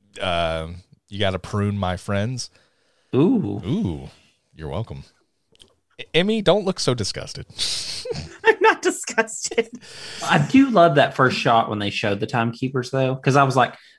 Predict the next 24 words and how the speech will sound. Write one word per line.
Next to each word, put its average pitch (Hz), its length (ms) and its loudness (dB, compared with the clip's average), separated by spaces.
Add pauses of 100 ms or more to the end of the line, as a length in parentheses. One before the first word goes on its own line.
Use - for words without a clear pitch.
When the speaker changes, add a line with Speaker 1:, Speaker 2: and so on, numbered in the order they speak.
Speaker 2:
"There's 185 180 6
not 175 200 4
even 131 340 0 (360)
gonna 120 280 2
be 107 240 0
timekeepers," 139 680 -2
which - 320 -2
I 110 120 2
was 117 220 -4
right. 110 340 2 (680)
However, 113 720 2 (340)
they 120 120 4
showed 170 400 4
them, 107 180 2
and 110 80 2
I'm 113 120 2
like, 107 220 0 (320)
"They 107 120 4
almost 175 440 4
got 143 260 4
me 110 100 -2
in 107 100 -2
the 107 60 -2
beginning." 104 500 0